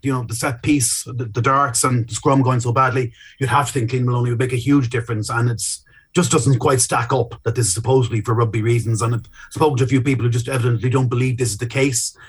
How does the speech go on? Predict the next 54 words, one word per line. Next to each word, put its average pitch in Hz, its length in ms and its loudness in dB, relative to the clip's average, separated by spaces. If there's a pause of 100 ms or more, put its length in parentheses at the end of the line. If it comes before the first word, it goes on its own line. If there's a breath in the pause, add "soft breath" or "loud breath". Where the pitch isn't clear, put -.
(200 loud breath)
Um, 123 380 0 (180)
you'd 139 140 2
have 147 180 2
to - 60 -8
think 120 160 0
that 123 120 2
would 117 120 -2
make 120 160 0
a, 107 180 0
a 123 180 0 (180)
significant 131 500 2
difference 123 340 2
to - 80 -6
the 120 80 -2
team. 139 240 2
I, 120 80 4
I 127 400 0
agree 147 240 4
with 139 120 0
you. 147 180 2 (280 loud breath)
They 139 120 2
could 123 160 0
do 156 140 4
with 160 100 6
a - 20 6
little 156 140 4
bit 135 120 4
more 151 160 4
experience. 156 460 2
I 131 80 2
thought 135 240 -2
that 135 160 -2
when 135 200 -2
Catherine 135 360 -2
Dane 139 260 2
came 139 200 -2
on 135 140 0
at 120 80 -4
scrum 135 240 -6
half, 139 380 0 (520 soft breath)
um, 120 520 0
she - 200 -8
was 127 160 0
much, 135 220 0 (240)
she 160 120 -4
was 151 100 0
very 143 220 2
good, 127 340 2 (140)
um, 127 480 0
very 139 160 -4
accurate 131 300 -4
in 127 60 -2
her 127 40 -2
distribution. 135 840 0